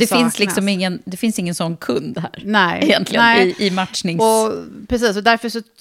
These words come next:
Speaker 2: så, så det är en av de frågorna jag driver. Vi måste bli mycket bättre på att kunna, eh, ställa upp tydliga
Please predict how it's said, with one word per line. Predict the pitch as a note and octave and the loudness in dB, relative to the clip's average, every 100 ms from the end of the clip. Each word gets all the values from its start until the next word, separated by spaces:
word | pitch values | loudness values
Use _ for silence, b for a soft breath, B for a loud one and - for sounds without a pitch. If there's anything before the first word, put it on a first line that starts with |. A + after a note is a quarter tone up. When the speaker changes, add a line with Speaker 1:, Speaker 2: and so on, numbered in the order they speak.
| F#3+ | -14
Speaker 2:
så, | G#3+ G#3+ - | -8 -8 -8
så | - G#3 G3+ | -8 -4 -4
det | F#3+ A3 | -2 0
är | G3+ | 0
en | G3+ | 0
av | |
de | F3+ | -4
frågorna | E3+ E3+ D#3+ | -6 -6 -6
jag | E3 | -6
driver. | G#3 G3 E3 | -4 -4 -4
Vi | G3 | -4
måste | G3+ F#3 | -6 -6
bli | |
mycket | F3+ F3 E3 | -8 -6 -6
bättre | F#3 - F#3 | -8 -8 -10
på | - E3 | -6 -4
att | D#3+ - _ | -4 -6 _
kunna, | F3 E3 E3 D#3+ - - | -6 -2 -2 -2 -4 -8
eh, | E3+ E3 D#3+ | -8 -6 -6
ställa | - F3+ | -2 0
upp | A3 - - - | 0 2 -2 0
tydliga | A3+ F#3+ E3 D#3+ D#3+ D#3+ D#3+ | 2 2 2 -4 -2 0 2